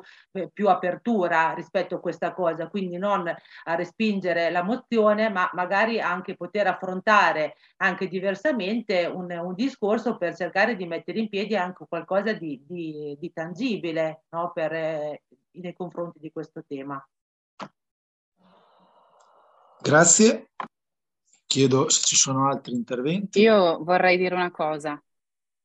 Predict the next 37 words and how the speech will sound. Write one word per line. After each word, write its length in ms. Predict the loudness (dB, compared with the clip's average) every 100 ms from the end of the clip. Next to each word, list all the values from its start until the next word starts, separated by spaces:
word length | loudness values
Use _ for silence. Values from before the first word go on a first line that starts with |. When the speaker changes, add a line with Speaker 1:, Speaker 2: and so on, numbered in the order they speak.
| _ -12
Speaker 3:
eh, 340 | -4 -2 -2
se 140 | -2 -4
posso. 460 | -4 -4 -4 -2
Vannoni, 640 | 2 2 4 4 6 4 2 _ _ -2
allora, 380 | 0 2 -2 -6 _ _ _ -20 -8
a 100 | -6
seguito 400 | 0 2 2 0
delle 440 | -2 0 0 -2 -10
osservazioni 720 | -12 -8 -6 -8 -6 -4 -2
appena 280 | -2 -2 0
fatte 300 | 0 0 -2
dal 160 | -4
consigliere 520 | -4 -8 -6 -4 -2 -2
Borghesi, 680 | -6 -2 2 4 4 2 0
mi 100 | -8
sento 320 | -8 -12 -10
di 140 | -6
dire, 360 | 0 4 2 0 _ _ _ _ _ -10
di 320 | -8 -6 -4
precisare 640 | -4 -2 2 4 6 4
ulteriori 500 | 0 -6 -6 -6 -8
cose 400 | -4 -4 -2 -4 -8
che 120 | -16 -8
forse 300 | -8 -4 -4
non 100 | -4
si 140 | -4
son 160 | -2 0
capite, 640 | 0 2 2 4 2 0 _ _ _
alcune 300 | -4 2 4
erano 180 | 6 4
già 120 | 2 0
contenute 500 | 0 0 -2 0 0
nell'intervento 580 | 0 -2 -4 -4 -6
del 160 | -8 -10
sindaco, 520 | -8 -6 -6 -6 -6
le 180 | -2 0
ribadisco. 680 | 0 0 -4 -4 -10 -16 -20